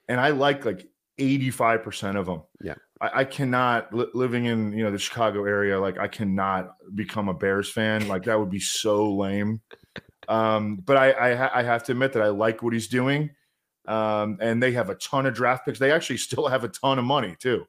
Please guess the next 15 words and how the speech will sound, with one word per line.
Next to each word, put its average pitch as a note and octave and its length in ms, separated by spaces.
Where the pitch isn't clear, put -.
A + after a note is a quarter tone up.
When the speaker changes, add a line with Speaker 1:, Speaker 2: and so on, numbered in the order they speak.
Speaker 2:
Yeah. E2+ 200
Speaker 1:
So, A2 440
and, B2+ 300
and B2+ 180
they C#3 80
could C#3 160
even, C3+ 220
if B2 140
they B2 120
don't C3 180
en-, C3 220
end C3 160
up A2+ 100
spending D#3 440
it, A2+ 240